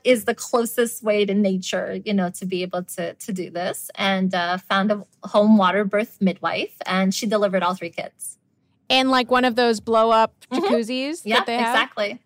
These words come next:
Speaker 2: Wow. Did you use the same one for all three kids?
Speaker 1: No, because after each kid, I was like, "Oh, this is the last kid." And then I would, I would donate it to the midwife so she could use it with someone else, 'cause you put a liner on it.
Speaker 2: <laughs>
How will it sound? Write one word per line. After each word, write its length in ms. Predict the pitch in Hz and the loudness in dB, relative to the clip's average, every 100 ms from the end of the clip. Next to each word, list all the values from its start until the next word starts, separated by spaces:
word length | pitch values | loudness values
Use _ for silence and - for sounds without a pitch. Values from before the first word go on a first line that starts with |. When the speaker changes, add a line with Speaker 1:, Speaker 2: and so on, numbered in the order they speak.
| - | -6
Speaker 2:
Wow. 420 | 196 202 202 185 | 0 2 2 0
Did 220 | 180 247 | 0 -2
you 100 | 262 | 0
use 280 | 262 269 269 | 2 2 0
the 120 | 294 | -2
same 340 | 269 277 247 240 | -2 0 2 2
one 360 | 226 233 277 | 2 2 0
for 140 | 277 220 | 0 2
all 140 | 214 | 2
three 180 | 233 220 | 0 -4
kids? 340 | 226 226 294 | -2 -4 -4
Speaker 1:
No, 280 | 240 262 311 | 0 6 6
because 500 | 262 262 247 226 220 - | 4 -4 2 4 4 2
after 240 | 240 240 | 2 2
each 320 | 277 277 269 - | -2 -4 -4 0
kid, 160 | 285 | 2
I 80 | 240 | 2
was 160 | 214 208 | 0 0
like, 160 | 208 233 | -2 2
"Oh, 120 | 285 | 2
this 200 | 226 247 | 2 -8
is 80 | 220 | -4
the 100 | 208 | 0
last 320 | 208 202 - | 2 0 -4
kid." 480 | - - 233 196 190 | -2 2 4 2 0
And 160 | 214 214 | 2 2
then 140 | 208 | 4
I 120 | 202 | 2
would, 200 | 202 196 - _ _ _ - - | 2 -2 -4 _ _ _ -14 -2
I 140 | 247 | 0
would 160 | 269 208 | 2 4
donate 340 | 285 277 262 | 4 4 2
it 100 | 240 | 0
to 40 | 240 | -4
the 60 | 233 | 0
midwife 440 | 311 320 208 190 | 0 2 0 0
so 100 | 226 | -4
she 160 | 214 233 | -6 -4
could 120 | 208 | -2
use 200 | 214 196 | 0 0
it 80 | 190 | -2
with 160 | 190 _ _ | -2 _ _
someone 420 | - 220 208 208 | -6 -4 -2 0
else, 320 | 277 226 - | 0 0 -2
'cause 240 | 302 254 226 | -4 -2 -2
you 100 | 311 | -2
put 180 | 349 302 | 0 0
a 40 | |
liner 480 | 254 247 285 277 254 | 2 0 0 -2 0
on 240 | 214 220 | 0 -2
it. 200 | 214 226 - | -4 -8 -6
Speaker 2:
<laughs> 100 | 208 | -12